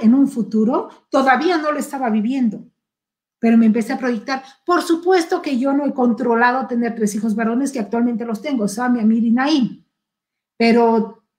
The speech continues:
estoy segura que tenía que ver con uno de mis satélites, porque Dios concede los deseos del corazón. Yo lo deseaba,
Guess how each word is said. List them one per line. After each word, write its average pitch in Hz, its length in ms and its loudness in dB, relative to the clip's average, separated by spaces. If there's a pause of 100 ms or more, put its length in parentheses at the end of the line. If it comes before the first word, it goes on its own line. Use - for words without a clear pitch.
(680)
estoy 320 340 2
segura 311 720 -2
que 233 120 -2
tenía 254 280 0
que 262 120 -4
ver 262 160 -2
con 269 200 2
uno 302 160 0
de 254 100 0
mis 226 220 4
satélites, 240 760 0 (220)
porque 240 220 -2
Dios 269 180 -2
concede 269 420 -2
los 254 140 -2
deseos 214 380 2
del 233 160 -2
corazón. 240 720 -4 (100)
Yo 277 160 0
lo 311 100 0
deseaba, 262 640 -4